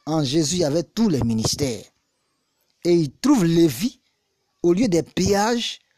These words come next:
au poste des péages, et il lui dit, « Suis-moi. » Pas autre parole. Et la Bible nous apprend, aussi bien en Marc que dans Matthieu, Lévi se leva immédiatement et le suivit.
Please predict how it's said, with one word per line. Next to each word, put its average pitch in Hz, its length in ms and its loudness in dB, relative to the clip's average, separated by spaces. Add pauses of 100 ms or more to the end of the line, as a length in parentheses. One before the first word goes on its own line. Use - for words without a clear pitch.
(160)
au 165 100 -2
poste 185 320 -4
des 151 100 -2
péages, 196 460 -2
et 190 60 2
il 170 80 0
lui 180 100 -2
dit, « 190 140 -2
Suis-moi. » 170 680 -2 (300)
Pas - 220 -6
autre - 260 -4
parole. 143 400 -4 (400)
Et 190 100 0
la 202 140 0
Bible 220 240 0
nous 190 180 0
apprend, 160 400 -4
aussi 220 240 0
bien 247 200 0
en 175 100 -2
Marc 196 260 -6 (240)
que 247 100 -2
dans 160 160 -2
Matthieu, 147 540 -4 (1080)
Lévi 190 720 0
se - 240 -6
leva 196 640 0 (220)
immédiatement 175 960 0 (420)
et 208 100 4
le 143 200 0
suivit. 131 520 -4